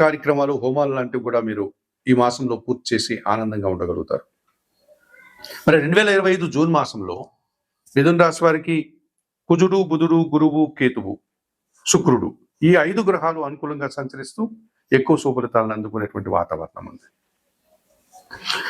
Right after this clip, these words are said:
మరి రెండు వేల ఇరవై ఐదు జూన్ మాసంలో మిథున రాశి వారికి తృతీయాధిపతి అయినటువంటి సూర్య భగవానుడు ఈ నెలంతా కూడా వ్యయములోను, జన్మరాశిలోను, అనగా వృషభ,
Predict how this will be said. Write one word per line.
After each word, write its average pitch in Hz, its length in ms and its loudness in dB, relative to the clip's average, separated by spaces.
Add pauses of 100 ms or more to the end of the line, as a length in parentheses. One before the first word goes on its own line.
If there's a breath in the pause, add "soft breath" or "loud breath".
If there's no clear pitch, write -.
(160 loud breath)
మరి 180 200 2
రెండు 165 160 0
వేల 202 120 2 (100)
ఇరవై 196 160 2 (100)
ఐదు 180 120 -4 (100)
జూన్ 185 220 2
మాసంలో 175 380 -4 (120)
మిథున 165 260 -6
రాశి 170 220 -2
వారికి 165 280 -2 (120)
తృతీయాధిపతి 170 680 0
అయినటువంటి 160 460 -6
సూర్య 170 320 -2
భగవానుడు 151 440 0 (120)
ఈ - 80 -4
నెలంతా 147 400 0
కూడా 147 160 2 (720)
వ్యయములోను, 202 540 4 (120)
జన్మరాశిలోను, 175 800 -2 (1200)
అనగా 160 260 2 (520)
వృషభ, 202 300 4